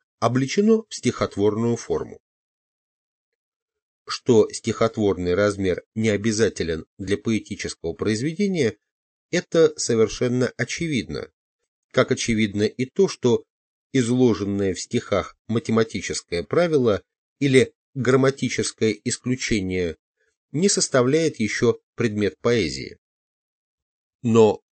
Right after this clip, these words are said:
что поэтическое мышление может быть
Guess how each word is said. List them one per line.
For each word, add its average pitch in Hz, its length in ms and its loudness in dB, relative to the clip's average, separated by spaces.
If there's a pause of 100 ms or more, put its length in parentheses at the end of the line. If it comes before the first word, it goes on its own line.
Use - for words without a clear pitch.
(140)
что - 280 2
поэтическое 120 880 -2
мышление 92 800 -2 (220)
может 107 400 0
быть 101 300 -4